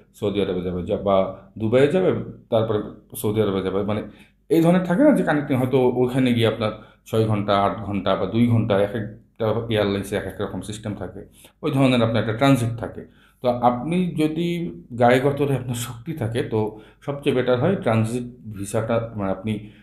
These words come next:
আহ, connecting ফ্লাইটের মাধ্যমে আপনি,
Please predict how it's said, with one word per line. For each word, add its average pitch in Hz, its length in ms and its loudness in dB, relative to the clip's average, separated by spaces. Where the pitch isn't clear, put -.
আহ, 92 220 -6
connecting 151 400 4
ফ্লাইটের 127 320 2
মাধ্যমে 123 420 2
আপনি, 104 440 -4